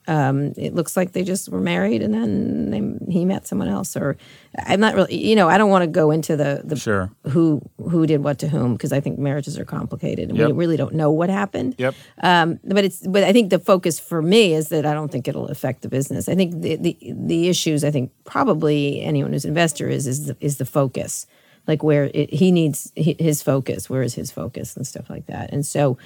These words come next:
Speaker 1: um, when you, anytime you have personal issues, um, and he's got four kids and, um,
Speaker 2: Yeah.
Speaker 1: obviously a new relationship, there's gonna be questions about where his focus is. And I think the same thing happened with Sergey Brin at, uh, Google, although he was not nearly, in fact, not at all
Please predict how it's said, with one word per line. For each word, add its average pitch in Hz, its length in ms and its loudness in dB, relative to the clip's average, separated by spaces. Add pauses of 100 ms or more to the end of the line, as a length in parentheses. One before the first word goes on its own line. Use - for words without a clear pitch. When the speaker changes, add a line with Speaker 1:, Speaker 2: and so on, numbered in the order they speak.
(360)
Speaker 1:
um, 139 500 2
when 165 140 2
you, 156 80 4
anytime 160 460 2
you - 60 0
have 143 100 -6
personal 120 640 -4
issues, 127 640 -4
um, 123 200 0
and 123 100 0
he's 135 100 -4
got - 140 -8
four - 160 -12
kids 170 520 2
and, 120 180 0 (380)
um, 135 260 2
Speaker 2:
Yeah. - 60 -
Speaker 1:
obviously 135 320 -2
a - 20 0
new - 120 0
relationship, 147 680 0
there's 135 160 -2
gonna 131 160 2
be 117 120 -4
questions - 420 -6
about - 240 -4
where - 160 -6
his 143 160 -10
focus - 360 -12
is. - 220 -18
And 147 100 2
I 151 100 2
think 165 180 0
the 156 80 2
same 147 220 4
thing 143 160 4
happened 139 260 2
with 135 80 -2
Sergey 113 280 -4
Brin 113 300 -4
at, - 140 -6 (180)
uh, 101 300 -4 (240)
Google, 143 260 0
although 123 200 0
he 147 200 2
was 139 160 0
not 123 220 2
nearly, 139 500 2 (360)
in 156 120 0
fact, 131 220 0
not 127 180 2
at 127 60 -2
all 107 400 2